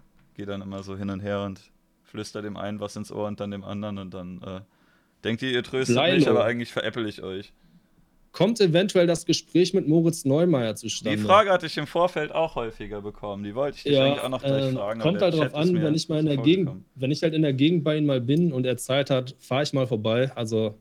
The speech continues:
Speaker 2: mit Moritz kann man ja reden, mit mir kann man ja reden. Äh, ich und er, wir hatten auch schon schriftlichen Kontakt mehrmals zueinander, jetzt nicht so ausschweifend oder so, das war tatsächlich nur so zwei, dreimal. Weiß ich nicht genau.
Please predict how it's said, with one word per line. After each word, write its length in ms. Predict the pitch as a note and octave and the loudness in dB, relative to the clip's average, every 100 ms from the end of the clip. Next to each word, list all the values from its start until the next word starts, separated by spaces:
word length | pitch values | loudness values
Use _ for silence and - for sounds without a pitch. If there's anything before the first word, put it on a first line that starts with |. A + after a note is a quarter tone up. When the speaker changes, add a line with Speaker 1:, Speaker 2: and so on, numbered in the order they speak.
| _ _ _ _ | _ _ _ _
Speaker 2:
mit 160 | C#3 D3 | 0 6
Moritz 320 | E3+ F3 F3 | 6 6 2
kann 140 | D3+ | 2
man 100 | D#3 | 2
ja 100 | D3+ | 4
reden, 340 | C3+ B2+ C3 B2+ | 4 4 4 2
mit 140 | A2 | 2
mir 140 | B2 B2 | 2 2
kann 140 | B2 | 2
man 120 | A#2+ | 2
ja 100 | A#2+ | 0
reden. 540 | A2 A2+ A#2 A#2 A#2 - _ _ - _ _ _ _ _ - | 0 0 0 -2 -4 -10 _ _ -20 _ _ _ _ _ 0
Äh, 420 | B2+ B2+ B2+ B2 - | 4 6 4 0 -2
ich 200 | C#3+ C3+ | 0 2
und 120 | C#3 C3 | 2 2
er, 180 | C3+ | 2
wir 80 | B2 | 2
hatten 140 | E3 E3+ | 2 0
auch 100 | D#3+ | 0
schon 420 | - C#3+ C#3 C#3 | 2 2 2 0
schriftlichen 540 | - D3+ D3+ C#3 A#2+ A#2+ | 0 0 2 0 0 0
Kontakt 560 | A#2+ C3+ D3 - - _ _ _ | 0 0 -2 -4 -14 _ _ _
mehrmals 480 | B2 C3 B2+ B2 - | -2 0 0 -2 -6
zueinander, 500 | - A#2+ A#2+ B2 A#2+ A#2 | -4 0 0 0 2 0
jetzt 180 | A#2 | 2
nicht 140 | C3 A#2 | 0 2
so 100 | C3+ | 0
ausschweifend 640 | C3+ C#3 - C#3+ D3 C#3+ | 0 0 0 0 0 0
oder 180 | C3 B2+ | 2 0
so, 200 | B2 C3 | 0 0
das 180 | A#2+ - | -2 -2
war 220 | A#2 G#2+ | -2 -2
tatsächlich 460 | - G#2 A#2 A#2+ A2+ | -8 -6 -4 -2 -2
nur 100 | A2 | -2
so 120 | A2+ | -2
zwei, 300 | G#2+ - A#2 | -4 -4 -2
dreimal. 540 | A#2 A2+ A2 A#2+ C3+ - _ _ _ _ _ _ _ _ _ _ _ _ _ _ - | 0 0 0 0 -2 -6 _ _ _ _ _ _ _ _ _ _ _ _ _ _ -4
Weiß 320 | A2+ D#3 F#3 | 2 4 4
ich 80 | E3+ | 4
nicht 180 | D3+ - | 4 4
genau. 360 | B2+ A2 G2 | 2 2 0